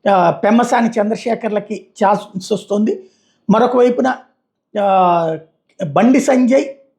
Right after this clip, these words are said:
కిషన్ రెడ్డి, ఈ ఇద్దరికి కూడా భారతీయ జనతా పార్టీ వైపు నుంచి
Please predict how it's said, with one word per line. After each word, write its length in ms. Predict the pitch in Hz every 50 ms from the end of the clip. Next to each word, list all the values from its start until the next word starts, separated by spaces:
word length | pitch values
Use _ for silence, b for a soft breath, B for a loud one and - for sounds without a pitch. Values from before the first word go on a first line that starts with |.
| _ _
కిషన్ 280 | - - - - 165 110
రెడ్డి, 280 | 101 - 76 - - - _ -
ఈ 140 | 202 214 226
ఇద్దరికి 400 | 220 190 185 240 247 240 - 233
కూడా 320 | 226 - 220 208 240 - - - -
భారతీయ 340 | 165 170 190 220 208 - 240
జనతా 320 | 196 226 220 208 - 226 208
పార్టీ 340 | - 214 208 196 202 214
వైపు 220 | 202 208 208 185 -
నుంచి 360 | 196 202 196 190 - 247